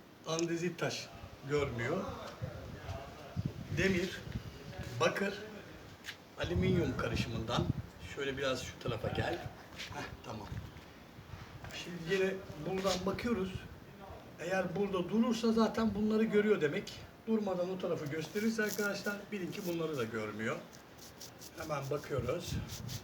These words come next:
Gördüğünüz gibi yine istikameti aynı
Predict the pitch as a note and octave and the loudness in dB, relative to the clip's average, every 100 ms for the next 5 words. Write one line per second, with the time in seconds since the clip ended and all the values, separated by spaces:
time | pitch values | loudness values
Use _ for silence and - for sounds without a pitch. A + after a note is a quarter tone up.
0 | - - - - - - - - - - | -10 -10 -8 -8 -10 -8 -4 -4 -4 -8
1 | - - - - B2 C3 C3 A#2 A2+ B2+ | -8 -8 -8 -4 -4 -4 -4 -4 -4 0
2 | F#3+ - - - - - - - - - | 2 2 2 -10 -12 -12 -14 -16 -18 -18
3 | - - F3+ F#3+ F#3 G3 - - - - | -18 -12 -2 0 0 -2 -8 -14 -16 -18
4 | - - - - - - - - - - | -18 -18 -18 -18 -18 -18 -14 -12 -12 -4
5 | F3+ F3 E3+ - A3 A3+ - - - - | 0 2 0 2 2 2 -4 -14 -16 -16
6 | - F3 E3 C3 | -8 -2 0 0